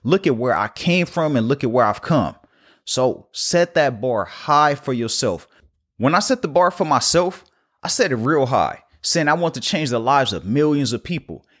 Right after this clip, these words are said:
And I was scared. I was like, "Man, I don't think I'm gonna do it," because I had never, I couldn't see myself doing it at the current state of what I was in. But as I continued to do the work,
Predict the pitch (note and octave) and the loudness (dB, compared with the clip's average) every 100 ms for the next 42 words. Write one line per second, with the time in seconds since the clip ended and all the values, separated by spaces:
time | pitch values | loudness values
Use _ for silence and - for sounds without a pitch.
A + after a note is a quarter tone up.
0 | _ - D#3+ G#3 F#3+ - F#3+ G#3+ A#2 G2+ | _ -2 0 0 -2 -2 -2 -2 -2 -4
1 | A#2+ C#3+ E3 - A#2+ G2 D#2+ C#2 D3+ B2 | -4 -2 -2 -2 -4 -4 -6 -2 0 0
2 | - _ _ _ _ D3+ - D#3 - D#3+ | -2 _ _ _ _ -4 0 0 2 2
3 | E3 C3+ D#3+ E3 D3+ A#2+ - _ _ _ | 2 2 0 0 -2 -2 -8 _ _ _
4 | _ - - C4 G#3 B3 G#3+ F#3 E3 A#2 | _ -10 -2 0 2 2 2 2 0 2
5 | E3 F3+ D3 C#3+ D3 A#2+ - F3 D#3 - | 0 2 0 0 -2 -6 -6 -4 -4 -4
6 | - D3+ C3+ B2 B2 A2 G#2 G2 A#2+ D2 | -2 0 0 0 2 2 0 -4 -4 -6
7 | - _ _ _ _ _ B2+ D3+ D3+ E3+ | -12 _ _ _ _ _ 2 4 4 2
8 | F#3 F3 C3+ F#3 F3 E3 C#3+ A#2+ D#3 C3+ | 0 -2 -4 -4 -4 -4 -4 -2 -2 0
9 | B2 C#3 C3+ | 2 2 0